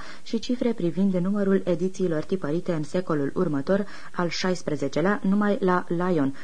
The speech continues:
treisprezece mii, în întreaga Germanie, patruzeci și cinci de mii, la Veneția, cincisprezece mii,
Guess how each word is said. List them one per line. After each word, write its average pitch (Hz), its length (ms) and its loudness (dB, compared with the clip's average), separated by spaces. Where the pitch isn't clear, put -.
treisprezece 156 640 -2
mii, 190 280 0
în 214 140 2
întreaga 202 400 0
Germanie, 160 500 0
patruzeci 170 520 -2
și 160 120 -6
cinci 160 220 -4
de 139 100 -2
mii, 185 280 2
la 175 160 0
Veneția, 151 520 -2
cincisprezece 147 640 -2
mii, 190 280 0